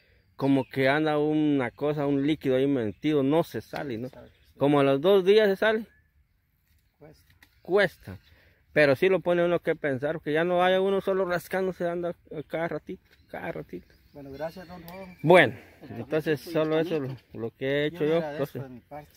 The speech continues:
Speaker 2: Ujú, muchas
Speaker 1: bueno,
Speaker 2: gracias.
Speaker 1: así como lo ven, amigos, aquí, pues, la verdad aquí, bueno, estamos abonando la milpa de Don Martín, ¿va? Entonces,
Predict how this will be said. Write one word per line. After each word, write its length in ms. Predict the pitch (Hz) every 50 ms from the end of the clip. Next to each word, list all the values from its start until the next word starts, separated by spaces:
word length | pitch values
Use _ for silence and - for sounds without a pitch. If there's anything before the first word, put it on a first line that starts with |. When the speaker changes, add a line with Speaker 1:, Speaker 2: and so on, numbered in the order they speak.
| _ - _
Speaker 2:
Ujú, 260 | - 131 120 _ 135
muchas 220 | 139 - - 113 104
Speaker 1:
bueno, 180 | 113 110 95 92
Speaker 2:
gracias. 120 | 98 98 -
Speaker 1:
así 120 | - 131 120
como 180 | - 135 127
lo 100 | 117 110
ven, 180 | 117 127 131 127
amigos, 400 | 120 120 127 131 127 123 117 -
aquí, 260 | 104 95 _ - 120
pues, 320 | 113 - 113 101 92 - -
la 220 | 98 95 95 92
verdad 240 | 92 92 92 104 110
aquí, 500 | 110 _ - 110 110 110 107 104 101 92 90 85 85 - - _ _ _ _ _ _ _ _ _ _ _ _ _ _ - - - - -
bueno, 220 | - 120 131 117
estamos 280 | 104 - - 143 151 139 -
abonando 360 | 123 120 113 120 127 135 127
la 120 | 113 107
milpa 260 | 107 113 117 120 - 107
de 40 | 101
Don 100 | 101 98
Martín, 320 | 98 101 123 135 135 123
¿va? 100 | 113 117 117
Entonces, 500 | 110 107 - 117 110 110 101 101 _ -